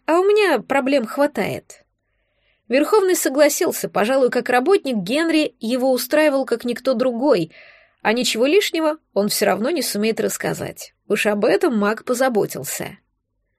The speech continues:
"Как там Ариэль? Тебе удалось ей помочь? Магия вернулась?" "Нет, она отказалась от помощи, заявив, что вот-вот всё наладится. Я пытался поговорить с ней на эту тему.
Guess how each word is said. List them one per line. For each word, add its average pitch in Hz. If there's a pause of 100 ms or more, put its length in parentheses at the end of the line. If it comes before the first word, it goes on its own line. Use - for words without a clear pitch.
(580)
"Как 269
там 311
Ариэль? 311
Тебе 214
удалось 240
ей 247
помочь? 190 (120)
Магия 214
вернулась?" 208 (1080)
"Нет, 214
она 190
отказалась 214
от 196
помощи, 277
заявив, 208
что 208
вот-вот 208
всё -
наладится. 214 (400)
Я 190
пытался 247
поговорить 233
с -
ней 185
на 180
эту 185
тему. 180